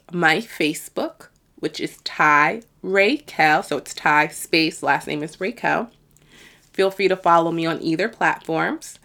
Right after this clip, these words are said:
Once again, that's Live to Be Recognized, Li-, L I V E, number two, letter B underscore. And I am going to go over affirmation lists and how to,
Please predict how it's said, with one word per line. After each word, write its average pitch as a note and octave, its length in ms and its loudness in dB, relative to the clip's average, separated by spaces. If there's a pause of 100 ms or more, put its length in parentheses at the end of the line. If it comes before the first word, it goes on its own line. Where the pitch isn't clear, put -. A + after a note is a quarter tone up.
(260)
Once E3+ 220 -2
again, E3 140 -2
that's E3 120 -4
Live D3+ 140 -4
to - 80 -14
Be A3+ 100 -2
Recognized, F3 460 0
Li-, D#3 280 0 (280)
L D#3 160 -2
I E3+ 140 2
V E3 360 -4
E, E3+ 40 -6
number D#3 300 -2
two, F3 320 -4
letter D#3+ 300 0
B F#3 240 -6
underscore. D3 760 -4 (600)
And C4 400 0
I A3 120 4
am C#4+ 200 2
going B3+ 520 -2
to - 160 -4
go A3 240 0
over F3 560 -2 (180)
affirmation C#4+ 1040 0
lists D#3 360 -4
and G#3+ 140 -2
how A3+ 440 2
to, A3+ 280 0